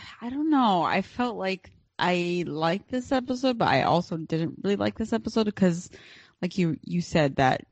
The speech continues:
they went to rescue Lynn and Markovia, but we still don't know anything about Markovia. Like,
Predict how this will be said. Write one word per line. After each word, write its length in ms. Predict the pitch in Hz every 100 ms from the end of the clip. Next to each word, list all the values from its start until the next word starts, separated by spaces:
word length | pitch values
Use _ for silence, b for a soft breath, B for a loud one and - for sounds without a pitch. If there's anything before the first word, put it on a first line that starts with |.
| -
they 140 | 165 175
went 260 | 165 160
to 80 | 180
rescue 320 | 165 165 -
Lynn 120 | 160 160
and 100 | 151
Markovia, 600 | 156 - 165 165 143 135
but 120 | 143
we 140 | -
still 260 | 147 - 156
don't 320 | 151 147 - _ _ _ -
know 300 | 170 170 160
anything 340 | 156 151 151 139
about 220 | 139 139
Markovia. 500 | 143 - 147 135 -
Like, 260 | 143 -